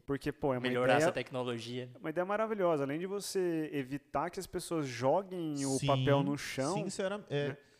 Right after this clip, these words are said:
Speaker 1: Se, e, e você tem uma facilidade de tomar
Speaker 2: É,
Speaker 1: esse
Speaker 2: você consegue
Speaker 1: gel.
Speaker 2: colocar uma dose até maior, né? Porque se eu vou pegar um, tipo, quanto, quantos sachezinhos tem que levar, tipo,
Speaker 3: Isso.
Speaker 2: em lugar?
Speaker 3: E é uma coisa tão fácil, porque assim, a embalagem é igual de uma pasta de dente.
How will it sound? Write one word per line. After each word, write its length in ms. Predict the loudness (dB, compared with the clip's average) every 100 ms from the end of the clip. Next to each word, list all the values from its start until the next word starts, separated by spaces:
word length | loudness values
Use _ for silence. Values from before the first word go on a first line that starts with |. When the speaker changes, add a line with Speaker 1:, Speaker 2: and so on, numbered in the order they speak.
| _ -10
Speaker 1:
Se, 140 | -6
e, 160 | 0 0 0 0
e 40 |
você 540 | 0 0 0 2 0
tem 160 | -2 -4
uma 160 | -4 -4
facilidade 680 | -2 -2 -2 2 0 0
de 140 | -4 -2
tomar 260 | 0 0
Speaker 2:
É, 40 | 0
Speaker 1:
esse 180 | -2
Speaker 2:
você 40 | -4
consegue 180 | 2 4
Speaker 1:
gel. 100 | 4
Speaker 2:
colocar 280 | 2 -2 -2
uma 180 | -2 0
dose 220 | 0 -2
até 160 | -4
maior, 320 | -6 -4 -4 -4
né? 80 |
Porque 160 | -6 -10
se 100 | -10
eu 40 | -14
vou 80 |
pegar 260 | -12 -10 -8
um, 100 | -10 -14 -18
tipo, 160 | -14 -10 -4
quanto, 240 | -4 -4
quantos 220 | -8 -6
sachezinhos 580 | -6 -6 -4 -6 -6 -8
tem 140 | -10
que 100 | -8
levar, 400 | -4 -4 -4 -4
tipo, 140 | -2 -2
Speaker 3:
Isso. 560 | 0 -2 -4 -8 -12
Speaker 2:
em 20 | -12
lugar? 320 | -12 -8 0
Speaker 3:
E 80 | 0
é 60 |
uma 160 | 0 -2
coisa 240 | -2 -2
tão 200 | -4 -6
fácil, 520 | -4 -4 -2 -4 -8
porque 260 | -6 -6 -4
assim, 220 | -6 -6
a 40 | -8
embalagem 560 | -4 -2 -2 -4 -8
é 40 | -12
igual 240 | -4 -4
de 60 | -4
uma 120 | -8
pasta 320 | -6 -8 -6
de 120 | -10
dente. 480 | -6 -6 -6 -10 -20